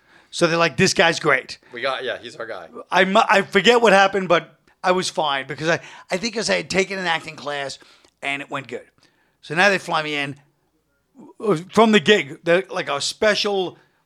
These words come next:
Speaker 1: fly. I don't know if it was a private jet. It was something where in the middle of Kansas, some college gig, and they fly me in 'cause all the networks there the next day and they're all excited about me <laughs> doing the fucking part. So I fly in. It's like fifteen of 'em in the room.
Speaker 2: That's a very, yeah.
Speaker 1: I, but it's not intimidating to me.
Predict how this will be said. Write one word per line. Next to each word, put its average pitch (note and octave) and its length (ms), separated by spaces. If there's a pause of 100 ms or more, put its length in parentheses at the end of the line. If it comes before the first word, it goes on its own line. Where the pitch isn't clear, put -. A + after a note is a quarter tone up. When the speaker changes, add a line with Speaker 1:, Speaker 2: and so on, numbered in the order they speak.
Speaker 1:
fly. F3+ 200
I G3+ 80
don't A3 80
know G#3+ 60
if F3+ 60
it E3 100
was D3 40
a C#3+ 40
private F#3+ 400
jet. F3+ 120
It E3+ 40
was F3 100
something A3 380
where E3+ 160
in - 60 (100)
the G#3+ 80
middle G3+ 200
of G3 60
Kansas, E3 460
some D#3+ 180
college D3+ 520
gig, C#3+ 300 (320)
and D#3 120
they D#3 80
fly E3+ 300
me E3+ 120
in D#3+ 80
'cause C3+ 160
all G3+ 240
the F3 80
networks E3 320
there D3+ 100
the D3+ 60
next C#3+ 160
day C#3+ 100
and C#3 80
they're D3+ 80
all D3+ 80
excited C#3+ 320
about C#3 200
me D3 80
<laughs> D#3+ 100
doing E3+ 140
the E3+ 80
fucking - 320
part. C3 340 (360)
So - 140
I G#3 60
fly F#3 320
in. F3 340 (140)
It's - 100
like E3+ 140
fifteen G3+ 400
of F#3 140
'em F3 180
in G3+ 220
the F#3 200
room. C#3 420 (240)
Speaker 2:
That's - 180
a G2+ 40
very, A#2 340
yeah. G#2+ 40 (360)
Speaker 1:
I, E3+ 280 (420)
but F3+ 200
it's E3 120
not A3 160
intimidating G#3 420
to F#3 60
me. G#3 240